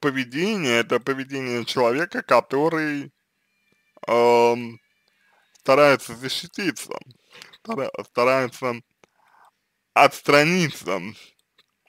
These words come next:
э, от вас. А вы воспринимаете, э, это как отвержение. То есть вы вот, э, в этом смы-, в этом смысле,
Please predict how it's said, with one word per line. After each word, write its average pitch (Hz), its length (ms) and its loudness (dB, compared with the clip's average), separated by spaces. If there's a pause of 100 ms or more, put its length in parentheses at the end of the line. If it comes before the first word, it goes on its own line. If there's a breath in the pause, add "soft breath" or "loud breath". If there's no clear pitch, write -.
(880 soft breath)
э, 117 360 4 (220)
от 127 220 2
вас. 147 280 2 (1500 loud breath)
А 120 280 8
вы 180 200 2
воспринимаете, 135 680 -4
э, - 220 -6 (100)
это 160 280 2
как - 340 2 (300)
отвержение. 127 880 -2 (380)
То 110 180 -6
есть - 260 -12
вы 143 220 -2
вот, 127 300 -2 (800 loud breath)
э, 120 140 0
в 120 60 0
этом 123 280 -4
смы-, 151 360 -8 (320)
в 143 100 -2
этом 139 340 6
смысле, 185 600 -4